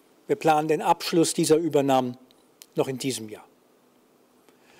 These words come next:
Nun der Blick nach Spanien. Quirónsalud ist weiter stark gewachsen, wie erwartet. In Albacete haben wir ein weiteres Krankenhaus übernommen. Es ergänzt hervorragend unser vorhandenes Netzwerk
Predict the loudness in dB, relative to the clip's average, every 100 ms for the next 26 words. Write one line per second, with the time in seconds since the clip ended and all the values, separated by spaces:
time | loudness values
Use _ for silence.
0 | _ _ _ _ -4 4 6 6 2 -2
1 | -2 -2 0 0 0 -4 -18 _ _ _
2 | _ _ _ _ _ -20 _ _ 2 4
3 | 4 2 2 2 -2 -2 0 0 -2 0
4 | 2 2 2 0 2 0 -4 -10 -12 2
5 | 4 6 4 4 -2 -16 -20 _ _ _
6 | _ _ _ _ _ -20 -8 0 2 2
7 | 4 4 4 2 2 -6 0 2 4 2
8 | 4 4 4 4 0 -2 0 -2 -2 -4
9 | 0 0 0 0 0 -2 -4 -8 _ _
10 | _ _ _ _ _ -10 -4 0 2 2
11 | 0 -4 -4 2 6 6 6 4 2 0
12 | 0 2 4 4 2 0 -2 -2 0 -2
13 | 0 2 2 0